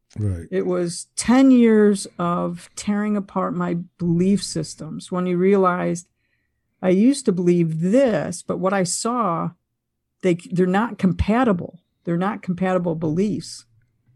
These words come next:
Speaker 2: And what am I gonna do with that? What am I gonna do with religion, faith, um, non-physical experiences?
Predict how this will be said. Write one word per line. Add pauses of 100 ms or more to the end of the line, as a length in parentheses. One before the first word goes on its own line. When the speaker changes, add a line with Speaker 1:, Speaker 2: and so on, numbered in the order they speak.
(520)
Speaker 2:
And
what
am
I
gonna
do
with
that? (340)
What
am
I
gonna
do
with (100)
religion,
faith, (1080)
um, (960)
non-physical
experiences?